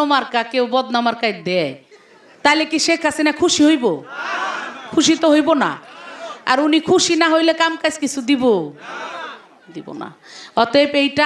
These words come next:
আমরা যেন নিজের পায়ে নিজে কুড়াল না দেই। অন্য জনে রাগ গুসা করছে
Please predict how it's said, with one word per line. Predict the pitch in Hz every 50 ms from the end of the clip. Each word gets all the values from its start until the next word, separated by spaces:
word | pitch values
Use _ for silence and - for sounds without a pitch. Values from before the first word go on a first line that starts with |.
| 294
আমরা | 269 254 240 247 240
যেন | 262 269 269 269 285
নিজের | 277 247 294 294 294
পায়ে | 277 262 254 247 247
নিজে | 226 240 247 240
কুড়াল | 262 269 269 277 277 285 285
না | 294 262 240
দেই। | 320 349 370 359 - - _ _ _ - 302 - 294 247 - - - 254 294
অন্য | 311 302 311 311 311 294 247
জনে | 285 294 320 339 339 349 339 349 _ - - - - - 233 233
রাগ | 285 330 349 302 262
গুসা | 320 320 - - - - -
করছে | 330 330 - 370